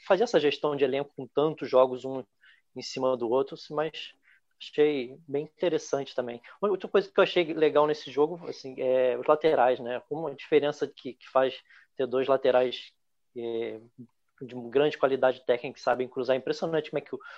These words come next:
como o Isla é um desafogo ali quando tá um adversário muito, muito, muito, com a marcação muito forte, ele consegue chegar com uma facilidade na linha de fundo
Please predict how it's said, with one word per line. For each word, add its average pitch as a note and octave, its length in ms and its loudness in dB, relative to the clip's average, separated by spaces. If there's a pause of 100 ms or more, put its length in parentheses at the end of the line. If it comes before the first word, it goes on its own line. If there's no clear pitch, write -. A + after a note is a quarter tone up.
(140)
como D#3 220 -2
o C#3 100 2
Isla C#3+ 260 4
é C3+ 80 10
um C3+ 140 2
desafogo C#3 640 0
ali B2+ 80 -2
quando C3 320 -6
tá C3 180 4 (560)
um A#2+ 140 -8
adversário C3 480 -2
muito, C#3 240 -8 (440)
muito, C3 720 -4
muito, C3 400 -12
com C3 100 -2
a C3 40 2
marcação C3+ 420 0
muito C#3+ 280 -4
forte, C3+ 360 4
ele C3+ 80 0
consegue C3+ 540 0
chegar C#3 280 0
com C#3 100 -4
uma C3+ 120 -6
facilidade C3 540 -2
na C3 60 -8
linha B2+ 140 -6
de A#2 60 -12
fundo C3+ 340 -8